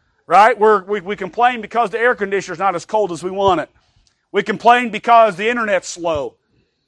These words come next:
We complain because, uh, you know, our, our cell phone didn't charge good at night or something stupid like that. And then you go see the real problems of most of the people in this world, it'll change your perspective. Amen? I remember going there and, and going down to the heart of Mexico and,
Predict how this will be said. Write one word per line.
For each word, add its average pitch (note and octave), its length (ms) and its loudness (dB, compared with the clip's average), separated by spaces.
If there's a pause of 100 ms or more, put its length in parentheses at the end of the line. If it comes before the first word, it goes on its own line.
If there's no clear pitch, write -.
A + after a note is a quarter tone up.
(160)
We G3 140 -4
complain A3+ 480 2
because, G#3+ 540 4
uh, G3 260 6 (100)
you A#3 120 -14
know, A3+ 240 4
our, G3 160 6 (140)
our G3 120 2
cell C4 300 4
phone G#3 260 -2
didn't F#3+ 160 -6
charge F3 380 -2
good F3+ 120 -4
at E3+ 100 -12
night F3 220 -2
or D#3+ 60 -6
something B3 220 -8
stupid A#3 420 -6
like A3 300 2
that. A#3 340 2 (300)
And D#3+ 80 -8
then F#3 100 -2
you C4+ 140 -2
go C4+ 180 6
see C4 200 -6
the F#3+ 120 -2
real G3 320 0
problems C4+ 680 0
of E3+ 220 -6
most A3 380 2
of A#3 60 -12
the G3+ 80 -8
people C4 320 -10
in B3 60 -8
this A#3 180 -8
world, C4+ 400 4 (120)
it'll C4+ 160 -2
change G#3 280 -6
your G#3 80 -10
perspective. G3+ 640 -8
Amen? F3 440 0 (460)
I E3+ 100 4
remember G#3 280 2
going G#3+ 320 2
there E3+ 300 0
and, D#3 100 -6 (240)
and C#3+ 100 -14
going G3+ 280 0
down G#3 240 2
to F#3+ 40 -10
the E3 120 -2
heart G3+ 200 0
of F#3 60 -4
Mexico F3+ 720 0
and, D3+ 120 -4